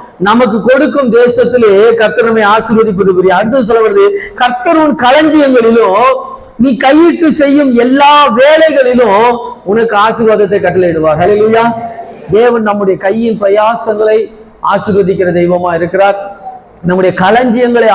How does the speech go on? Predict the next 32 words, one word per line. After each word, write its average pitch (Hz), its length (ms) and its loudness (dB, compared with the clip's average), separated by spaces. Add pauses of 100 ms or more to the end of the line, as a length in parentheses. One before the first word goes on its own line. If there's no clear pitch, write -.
ஆசீர்வதிக்கிறவரா 196 760 0
இருக்கிறார். 202 680 -2
ஒருவேளை 226 320 2
நம்ம 226 180 0
வயல் 240 320 2
வேலை 233 240 2
செய்கிறதா 214 460 0
இருந்தா 208 240 0
வயல் 220 320 0
வேலையை 214 340 0
கர்த்தர் 185 280 -4
ஆசீர்வதிக்கிறார். 190 840 0
கடை 220 280 0
வச்சிருந்தா 208 560 -2
கடையை 208 480 0
ஆசீர்வதிக்கிறார். 190 640 -2 (340)
வாகனங்கள் 233 640 2
ஓட்டுகிறவர்களா 208 680 0
இருந்தால் 208 380 0
வாகனங்களை 226 640 0
கர்த்தர் 196 280 -2
ஆசீர்வதிக்கிறார். 214 760 0 (240)
இப்படி 240 320 -2
ஆண்டவர் 277 500 2
சொல்ல, 262 220 2
"நீ 262 120 -2
கையிட்டு 294 600 0
செய்யும் 269 460 -2
வேலை 254 420 0
எந்த 254 420 0
வேலையா 220 600 2
இருந்தாலும் 196 800 0